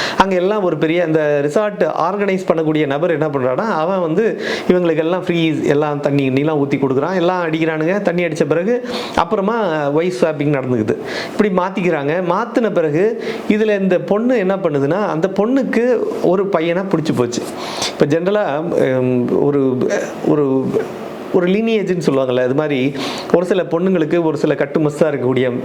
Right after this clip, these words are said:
அஹ், பசங்களை பிடிக்கும். அப்படி ஒரு சிலரை, "இவன் ரொம்ப என்ன இப்படி ஒரு, அஹ், கட்டுக்கட்டா இருக்கு?" அப்படின்னு ஒரு சிலர் அப்ப அதுவே தப்பா நினைப்பாங்க. ஒரு சிலர் ரொம்ப பழமா இருக்கணும்னு நினைப்பாங்க. ஒரு சிலர்,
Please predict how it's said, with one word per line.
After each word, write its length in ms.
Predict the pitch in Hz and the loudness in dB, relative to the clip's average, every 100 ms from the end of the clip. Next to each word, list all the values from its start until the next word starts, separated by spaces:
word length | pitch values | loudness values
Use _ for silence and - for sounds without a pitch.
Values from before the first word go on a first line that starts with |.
| - | -4
அஹ், 220 | - 131 127 131 | 0 0 2 0
பசங்களை 340 | 139 165 151 | 0 0 0
பிடிக்கும். 420 | 147 139 131 131 | 0 -2 0 0
அப்படி 320 | 135 135 139 | 0 0 2
ஒரு 140 | 147 160 | 2 0
சிலரை, 340 | 160 156 160 165 165 - - | 0 0 0 -4 -8 -8 -2
"இவன் 280 | - 147 147 | 0 2 2
ரொம்ப 260 | 135 143 165 | 0 0 0
என்ன 360 | 151 147 156 | 2 2 2
இப்படி 220 | 180 147 143 | 0 0 2
ஒரு, 400 | 135 131 147 117 | 2 2 0 0
அஹ், 360 | 113 113 107 107 | 2 2 0 0
கட்டுக்கட்டா 400 | 131 147 143 143 | 0 0 0 0
இருக்கு?" 240 | 135 123 | 0 0
அப்படின்னு 200 | 120 135 | 0 0
ஒரு 140 | 131 127 | 0 2
சிலர் 220 | 143 135 | 2 0
அப்ப 220 | 117 151 | 0 0
அதுவே 300 | 127 147 165 | 0 0 2
தப்பா 260 | 156 131 147 | 0 0 0
நினைப்பாங்க. 460 | 135 131 131 123 | 0 0 0 2
ஒரு 120 | 131 135 | 0 2
சிலர் 240 | 170 170 160 - - - - | 2 2 -2 -6 -8 -4 0
ரொம்ப 260 | 147 170 156 123 131 123 - | 2 2 0 0 -2 2 2
பழமா 360 | 143 151 156 | 2 0 0
இருக்கணும்னு 340 | 135 131 127 120 | 0 0 0 0
நினைப்பாங்க. 340 | 113 123 127 | 0 0 2
ஒரு 140 | 131 | 0
சிலர், 300 | 123 147 139 | 2 0 0